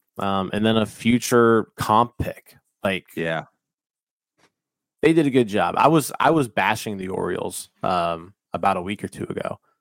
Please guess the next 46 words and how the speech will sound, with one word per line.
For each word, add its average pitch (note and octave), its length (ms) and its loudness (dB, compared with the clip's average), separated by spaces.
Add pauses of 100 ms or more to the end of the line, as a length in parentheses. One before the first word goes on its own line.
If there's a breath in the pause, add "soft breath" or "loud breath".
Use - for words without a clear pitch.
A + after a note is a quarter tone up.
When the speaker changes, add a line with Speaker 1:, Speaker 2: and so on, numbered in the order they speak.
(420)
Speaker 1:
And G2+ 80 -2
I G2 80 0
was G2 160 -6
like, F#2+ 320 -6 (440)
if - 40 -8
I B2+ 120 2
were A#2+ 80 2
an G2 40 -6
Orioles G#2 380 0
fan F#2+ 240 -6
right F2 180 -8
now, F2 300 -10 (1000)
I C3 80 2
have A2 160 -2
no A2 300 0
idea. G2+ 240 -2 (120)
Like, A2+ 120 -2
I A#2 140 4
would E3+ 180 2
be - 200 -18 (320)
so C#3 160 4
mad, C#2 380 -10 (120)
so A#3+ 360 2
mad. G2 240 -2
Like, A#2 140 -4
they've F3+ 160 2
got E3 200 0
this A2 180 -6
stacked - 640 -10
team B2 260 -2
of G2+ 100 -6
young G#2 220 -2
talent, G2 420 -6
and G2 80 -4
they A#2 120 0
just G#2+ 200 -8 (140)
went G2 180 -2
out F2 200 -6
there F2 160 -8
and E2+ 80 -8
they, F#2+ 140 -4 (340)
they G#2+ 100 -2
did F2+ 240 -10 (140)
nothing F2+ 760 -10 (760)
all G2+ 260 2
offseason. - 600 -6